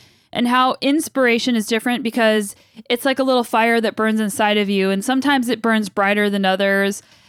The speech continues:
and it's your internal strength. And I sort of agree with that, and I, I think that's interesting, and I wanna spend more time researching and understanding what the difference is.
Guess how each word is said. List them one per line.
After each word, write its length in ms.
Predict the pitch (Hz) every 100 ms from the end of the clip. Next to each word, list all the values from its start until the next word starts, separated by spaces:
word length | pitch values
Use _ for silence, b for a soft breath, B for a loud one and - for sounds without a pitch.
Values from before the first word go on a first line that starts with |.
| b
and 340 | - 214 214 214
it's 320 | - 220 -
your 240 | 226 233
internal 400 | 220 220 247 233
strength. 560 | 202 - 214 190 - - _ b b
And 240 | - 277 277 -
I 140 | 415 - -
sort 340 | - 311 339
of 120 | 370
agree 260 | 349 330 339
with 140 | 330
that, 240 | 330 320 311
and 100 | 269
I, 160 | 262 - 254
I 20 |
think 220 | 269 262
that's 180 | 269 254
interesting, 540 | 247 262 - 277 262
and 120 | 247
I 80 | 220
wanna 200 | 220 226
spend 240 | 226 254 226
more 160 | 226
time 580 | 220 226 208 220 214 214 -
researching 680 | - 226 220 233 226 233 214
and 80 | 208
understanding 640 | 202 196 - 202 202 220
what 120 | 208
the 80 | 196
difference 380 | 190 190 220 220
is. 320 | 247 247 247